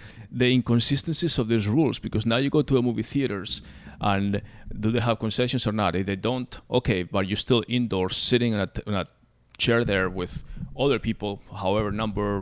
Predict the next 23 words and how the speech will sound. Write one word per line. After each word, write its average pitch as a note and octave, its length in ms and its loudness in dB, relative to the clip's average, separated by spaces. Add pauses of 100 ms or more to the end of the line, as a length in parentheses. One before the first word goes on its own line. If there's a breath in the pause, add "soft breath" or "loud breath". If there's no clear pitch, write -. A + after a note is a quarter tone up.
(120)
how G#2+ 100 0
much G2+ 320 0
distance, G#2 440 -4
whatever, F#2 380 0
but F2+ 200 -4
you G#2 120 0
are G#2+ 100 2
in G#2+ 80 0
a F2+ 220 0 (760)
circulating G#2+ 600 -6
air, G#2 180 0
depending G#2 400 -4
on G2+ 100 -4
where G2 120 2
you F#2+ 160 0
are, G2+ 100 4
if G2 120 -2
it's G2+ 140 -4
cold G2+ 260 -2
or F#2 80 0
hot F#2 280 -2
or F2+ 100 -2
whatever, F2 420 0